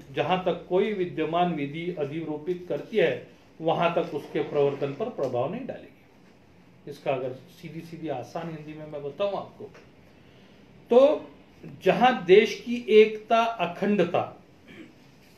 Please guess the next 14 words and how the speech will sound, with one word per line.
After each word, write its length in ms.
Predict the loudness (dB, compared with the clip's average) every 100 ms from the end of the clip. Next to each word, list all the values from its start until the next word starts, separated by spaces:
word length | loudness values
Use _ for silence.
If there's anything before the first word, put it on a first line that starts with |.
| -20 -20 -20 -20 -20 -20 -14 2
और 440 | 6 6 4 -10 -20 -20 -20 -20 -20 -20 -20 -20 -20 -20 -20 -16
देश 500 | 0 6 6 4 -6
के 340 | -2 0 0 0 -8 -20 -20 -20 -16
जो 180 | -2 2
अधिकार 600 | 4 4 2 -2 0 0
है 160 | 0 -2 -2
देश 340 | 4 4 2 -4
होने 180 | -4 -4
के, 180 | -6 -10 -10 -2
सॉवरेनिटी, 500 | 4 4 2 -6 -10 -20 -20 -20 -20 -20 -20 -20 -20 -20 -20 -20 -20 -20 -20 -20 -8
इनको 260 | 0 2 6
अगर 260 | 8 8 4
नुकसान 440 | 0 0 0 0
नहीं 200 | -2 -6